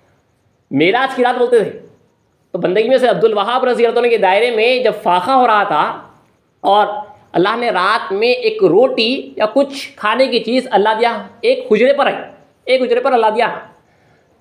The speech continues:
तो एक बीवी, वो जिस बीवी के हुजरे पर आया, तो उन्होंने सोचा कि मेरा बच्चा रो रो कर सो चुका है, अगर बाजू वालों को दे दिया जाए तो क्या ही अच्छा होगा, उनका बच्चा काफ़ी, अ, रो रहा है, वहाँ पे काफ़ी शिद्दत से फ़ख्र फाका चल रहा है।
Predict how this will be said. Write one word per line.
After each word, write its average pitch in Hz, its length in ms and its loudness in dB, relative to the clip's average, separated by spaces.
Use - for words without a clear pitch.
तो 226 220 4
एक 208 140 -2
बीवी, 196 240 2
वो 190 120 2
जिस 170 260 2
बीवी 214 200 0
के 254 80 0
हुजरे 214 260 2
पर 254 120 0
आया, 165 240 -2
तो 185 60 -4
उन्होंने 202 280 -2
सोचा 208 300 -2
कि 220 380 0
मेरा 175 220 0
बच्चा 202 340 0
रो 165 180 2
रो 208 120 2
कर 240 160 -2
सो 190 160 2
चुका 196 220 0
है, - 140 -6
अगर 160 180 0
बाजू 143 220 2
वालों 170 220 0
को 196 100 -2
दे 175 100 0
दिया 185 200 2
जाए 156 300 -2
तो 220 80 2
क्या 190 100 -2
ही 196 100 0
अच्छा 208 220 -2
होगा, 202 200 2
उनका 220 160 -8
बच्चा 180 260 -4
काफ़ी, 170 320 -4
अ, - 80 -10
रो 147 420 2
रहा 160 240 0
है, 123 140 -8
वहाँ 180 240 -16
पे 226 100 -10
काफ़ी 220 260 -8
शिद्दत 214 220 -6
से 247 60 -6
फ़ख्र 214 240 -8
फाका 208 220 0
चल 240 140 0
रहा 220 100 -2
है। 180 100 -10